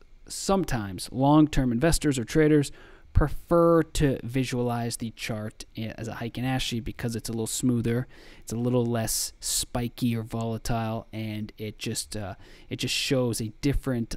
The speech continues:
level of price that has the element of averages as opposed to the candlestick charts, which, as we've been saying, are literal, and, you know, it's a, it's just a little more, uh, uh, detailed, which can sometimes add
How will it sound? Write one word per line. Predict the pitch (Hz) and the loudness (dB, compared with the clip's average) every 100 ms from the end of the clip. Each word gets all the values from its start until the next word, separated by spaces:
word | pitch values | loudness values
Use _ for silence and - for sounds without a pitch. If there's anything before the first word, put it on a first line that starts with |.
| - | -10
level | 107 123 123 120 113 | -6 -4 -2 -2 -2
of | 107 - | -4 0
price | - - 151 143 120 - - - - - - | 0 2 4 4 2 0 -4 -8 -20 -20 -10
that | 113 | -6
has | 135 127 123 | -4 -2 -2
the | - 117 - | -2 -4 -4
element | 135 143 127 117 | -2 0 0 -2
of | 113 - | -4 -6
averages | 139 170 151 131 123 117 113 - | -2 0 2 0 -2 -4 -6 -8
as | 113 113 | -8 -8
opposed | 107 - 123 120 - | 2 2 4 -2 -4
to | 113 | -6
the | |
candlestick | 104 165 175 156 - 131 | 0 2 4 2 -2 -2
charts, | - 127 123 - - - - | 0 0 0 -6 -8 -14 -16
which, | - 107 | -10 -4
as | 120 113 | -4 -4
we've | 107 | -4
been | 104 | -4
saying, | - 139 131 | -2 0 2
are | 110 | 0
literal, | 123 190 185 170 139 - - - - | 2 4 8 8 8 2 -8 -20 -14
and, | - 113 117 113 110 110 | -8 -6 -4 -4 -4 -6
you | - | -6
know, | 110 101 | -6 -6
it's | 110 98 | -6 -6
a, | - | -8
it's | - - | -6 -4
just | 117 - | -4 -4
a | |
little | 127 127 139 143 135 127 - - - - - | -2 2 4 6 6 4 0 -10 -20 -14 -2
more, | 123 131 131 127 123 123 113 - - - | 2 4 4 4 0 -2 -6 -10 -20 -20
uh, | - 107 - - | -14 -12 -12 -14
uh, | 85 76 80 - | -14 -12 -14 -8
detailed, | - 208 208 143 127 120 120 | 2 2 4 2 2 0 -4
which | 104 123 - | -4 -6 -4
can | 135 | -4
sometimes | - 135 127 131 120 - - | -2 -2 0 0 0 -4 -8
add | 107 110 110 - | -6 -4 -6 -8